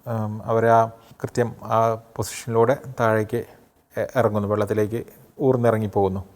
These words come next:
പക്ഷേ ഒരു അപകട മരണമാണെങ്കിൽ ഈ ഒരു സാധ്യതയും കൂടി കാണുന്നുണ്ട്. കാരണം എങ്ങനെയെങ്കിലും ആ, ഏ, കപ്പിയുടെ അല്ലെങ്കിൽ തൊട്ടിയുടെ കയറ് കാലിൽ ഉടക്കാനും, ആ കാലിൽ ഉടക്കിയ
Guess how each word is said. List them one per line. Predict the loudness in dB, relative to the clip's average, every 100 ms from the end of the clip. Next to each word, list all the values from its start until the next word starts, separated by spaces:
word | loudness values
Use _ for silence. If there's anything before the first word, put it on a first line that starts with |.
| _ _ -20 -2
പക്ഷേ | 0 4
ഒരു | 4 6
അപകട | 6 6 6 6 4
മരണമാണെങ്കിൽ | 4 4 6 6 4 0 0 0 -2 -8 _ _ -4
ഈ | 0
ഒരു | 0
സാധ്യതയും | 2 2 2 0 -2
കൂടി | -2 -2 -2
കാണുന്നുണ്ട്. | -2 0 -2 -6 -8 -10 -20 -20 _ 4
കാരണം | 6 6 2 0
എങ്ങനെയെങ്കിലും | 0 0 0 0 0
ആ, | 2 2 0 -8 -20 _ _ -20 -12
ഏ, | -10 -2
കപ്പിയുടെ | 0 2 0 4
അല്ലെങ്കിൽ | 4 2 0 0 -2 -4 -6
തൊട്ടിയുടെ | -4 0 0 2 2
കയറ് | 2 4 2 -2 -16 -20 _ -2
കാലിൽ | 0 2 0
ഉടക്കാനും, | -2 0 0 0 -4 -14 _ _ 0
ആ | 2
കാലിൽ | 6 6 6
ഉടക്കിയ | 4 2 0 0